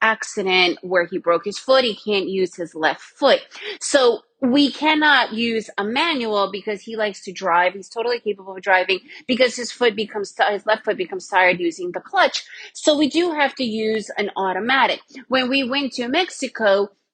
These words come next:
you know, when I was looking for a manual transmission versus automatic, the price was relatively the same. It didn't matter the size of the car, nothing.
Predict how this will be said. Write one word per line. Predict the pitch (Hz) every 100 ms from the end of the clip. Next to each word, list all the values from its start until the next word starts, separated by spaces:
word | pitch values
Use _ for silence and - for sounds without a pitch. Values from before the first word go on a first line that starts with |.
| _ - 208
you | 247 247
know, | 220 220
when | 254
I | 254 262
was | 269 262
looking | 240 247 254 240
for | - 220 196
a | 208
manual | 247 277 294 240 214 214 208
transmission | - 220 196 208 202 - 196
versus | 185 196 - 202
automatic, | 196 190 214 294 294 247 - _ _
the | 226 269
price | - 285 302 -
was | 226 - _ 214 226 226 - _ _
relatively | 269 339 381 285 254 247
the | 208
same. | 196 - 208 147 143
It | 220 208
didn't | 254 269
matter | 247 226
the | 202 -
size | - 226 220 208
of | 208
the |
car, | 208 - 196 185 175 185
nothing. | 196 208 160